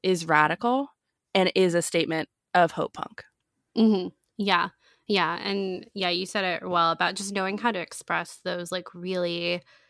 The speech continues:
Speaker 2: soft, sad emotions.
Speaker 1: Mm-hmm.
Speaker 2: It's not just, like, brazenness twenty-four seven.
Speaker 1: Yeah. I think just to kind of bring it back to George Lucas, you wrote this in here in the notes, and I think it's just so true.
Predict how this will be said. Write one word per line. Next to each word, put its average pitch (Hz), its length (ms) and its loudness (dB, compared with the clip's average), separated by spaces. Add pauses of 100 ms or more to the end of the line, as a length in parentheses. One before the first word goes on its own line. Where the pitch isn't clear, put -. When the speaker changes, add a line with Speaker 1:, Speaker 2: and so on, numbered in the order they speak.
(120)
Speaker 2:
soft, - 920 2
sad 175 680 2
emotions. 185 1000 -8
Speaker 1:
Mm-hmm. 190 260 -8
Speaker 2:
It's 208 260 -4
not 185 380 2
just, - 580 -4
like, - 260 -14
brazenness 175 920 -2
twenty-four 180 520 -4
seven. 180 640 -2 (640)
Speaker 1:
Yeah. 160 220 0 (580)
I - 40 -20
think 202 260 2 (120)
just 247 220 2
to 208 60 2
kind 226 140 2
of 185 60 0
bring 170 120 2
it 165 40 4
back 170 160 0
to 175 80 -2
George 160 200 0
Lucas, 190 540 -2
you 180 120 4
wrote 185 200 4
this 202 180 -2
in 160 80 0
here 165 140 2
in 165 80 4
the 160 80 4
notes, 160 280 2
and 165 80 -2
I 160 60 0
think 160 140 0
it's - 140 -4
just - 200 -2
so 165 200 2
true. 165 400 2